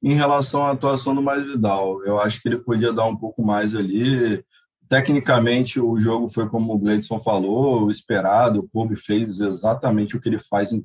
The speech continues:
todas as lutas e faz sempre bem feito, apesar de contra o Usman ele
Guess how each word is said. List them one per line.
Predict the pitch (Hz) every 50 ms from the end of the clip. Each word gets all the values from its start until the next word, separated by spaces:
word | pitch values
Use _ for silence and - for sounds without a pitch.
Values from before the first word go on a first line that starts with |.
| _
todas | - 110 110 117 117 117 113 113
as | 110 107 98
lutas | 101 104 104 113 120 131 131 139 120 107 - - _ _ _ _ _ - _ -
e | 117 117
faz | 107 - - 330 - - 107 - - - - -
sempre | - 123 120 120 107 - 113
bem | 107 113 110 104
feito, | 92 - - - 110 120 139 139 127 - 113
apesar | 101 - - 110 98 104 104
de | 101 101
contra | - - 107 107 - 110
o | 104 101 101 104
Usman | 104 95 107 104 101
ele | 104 101 101 98 -